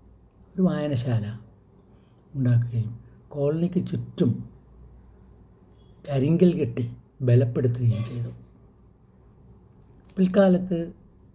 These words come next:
ഞങ്ങളുടെ തന്നെ ശ്രമഫലമായിട്ട് അവിടത്തേക്ക് റോഡുകൾ വന്നു. ആ കോളനിയിൽ ഒരു ശ്മശാനമുണ്ട്, അതിപ്പോഴും പ്രവർത്തിപ്പിക്കാൻ കഴിഞ്ഞിട്ടില്ല.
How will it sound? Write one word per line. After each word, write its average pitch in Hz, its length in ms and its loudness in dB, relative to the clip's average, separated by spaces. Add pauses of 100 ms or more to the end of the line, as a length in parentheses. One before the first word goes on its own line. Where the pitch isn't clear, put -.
(220)
ഞങ്ങളുടെ 170 440 0
തന്നെ 135 360 -4 (220)
ശ്രമഫലമായിട്ട് 135 840 -2
അവിടത്തേക്ക് 123 680 0 (1500)
റോഡുകൾ 135 500 6
വന്നു. 107 240 0 (2500)
ആ 147 80 0
കോളനിയിൽ 156 420 0
ഒരു 143 80 -2
ശ്മശാനമുണ്ട്, 139 880 -2
അതിപ്പോഴും 139 440 -4
പ്രവർത്തിപ്പിക്കാൻ 123 800 -4
കഴിഞ്ഞിട്ടില്ല. 117 720 -2